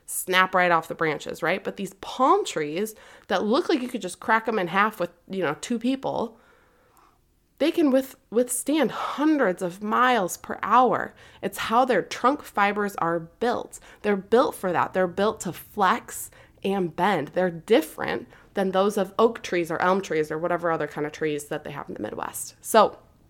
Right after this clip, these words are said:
what you want to do when you allow imperfection to be a thing in your journey and you let go of that constant need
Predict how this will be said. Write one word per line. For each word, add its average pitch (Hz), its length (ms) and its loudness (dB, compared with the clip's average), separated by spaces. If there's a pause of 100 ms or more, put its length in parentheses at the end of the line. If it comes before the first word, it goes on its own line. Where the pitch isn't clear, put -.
(560)
what 208 300 2
you 202 140 0
want 196 200 6
to 170 80 -8
do 208 260 2
when 180 140 2
you 185 100 4
allow 180 260 6
imperfection 196 920 -4 (420)
to 226 100 2
be 208 120 0
a 170 60 2
thing 233 440 4
in 208 140 4
your 190 140 2
journey 208 720 2 (320)
and 202 220 2
you 202 100 0
let 214 320 2
go 254 260 4
of 233 100 2
that 170 200 0
constant 240 680 0
need 196 600 2